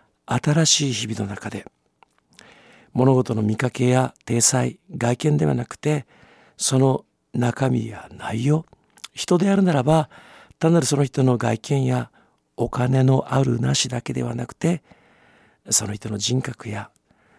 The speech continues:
その人の生きる姿勢などに注目したいと思いますし、物事の中身、内容、何かをする時のその意味、そして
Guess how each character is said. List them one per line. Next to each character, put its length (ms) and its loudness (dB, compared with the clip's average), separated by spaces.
そ 160 -2
の 80 2
人 160 -2
の 80 2
生 80 -4
き 100 -4
る 80 -2
姿 300 2
勢 40 2
な 140 0
ど 20 0
に 120 -2
注 200 -6
目 180 -4
し 80 -2
た 120 -2
い 60 -4
と 100 -14
思 100 -6
い 40 -2
ま 140 -4
す 60 0
し、 300 -6
物 220 -4
事 200 -10
の 100 -12
中 240 -6
身、 100 0
内 300 -4
容、 200 2
何 180 4
か 120 2
を 40 4
す 140 2
る 60 -2
時 200 -2
の 80 0
そ 140 -2
の 180 -6
意 140 4
味、 180 0
そ 160 -8
し 100 -4
て 280 -2